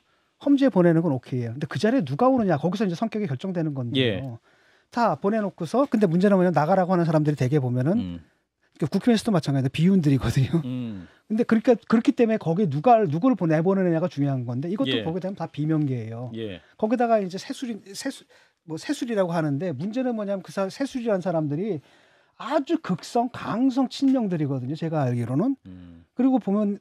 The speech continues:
Speaker 1: 다 지금 나오고 있지 않습니까? 누구, 누구, 누구고. 이른바 지금 경기도 팀 얘기도 나오고 있거든요.
Speaker 2: 예.
Speaker 1: 이런 사람에서 지금 컨셉이 뭐냐면 당이 승리하느냐 여부, 당이 승리하느냐 마느냐는 별 관심이 없는 것 같아요. 그건 그냥 기대는 것 같아요. 윤석열이 워낙 못하니까.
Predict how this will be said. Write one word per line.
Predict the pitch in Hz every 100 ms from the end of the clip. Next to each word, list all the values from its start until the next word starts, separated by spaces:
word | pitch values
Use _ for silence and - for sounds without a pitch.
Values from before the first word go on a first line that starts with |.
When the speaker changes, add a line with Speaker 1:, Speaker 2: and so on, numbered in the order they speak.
| _
Speaker 1:
다 | - 208
지금 | - 202
나오고 | 156 180 190
있지 | 190
않습니까? | 180 147 147
누구, | 147 143 160
누구, | 147 151
누구고. | 131 127 139 135
이른바 | 143 175 165
지금 | 143 135
경기도 | 151 165 170 190
팀 | - 254
얘기도 | 180 143 160
나오고 | 127 123 156
있거든요. | 156 - 240 196
Speaker 2:
예. | 135 101 82 - -
Speaker 1:
이런 | 190 262
사람에서 | 240 226 214 175 254 190
지금 | 143 220
컨셉이 | - 294 277 262
뭐냐면 | 180 151 151 202 - _ _ _ _
당이 | - - 220 320
승리하느냐 | 320 349 370 339 311 269 208
여부, | 165 165 - _ _ -
당이 | - 202
승리하느냐 | 269 311 311 302 277 254
마느냐는 | 139 170 214
별 | 208 190
관심이 | 143 156 170
없는 | 123 131
것 | 123
같아요. | 120 - 127
그건 | 175
그냥 | 185
기대는 | - 147 208 180
것 |
같아요. | 139 127 135
윤석열이 | 170 175 175
워낙 | 165 147 160
못하니까. | 131 127 117 - 120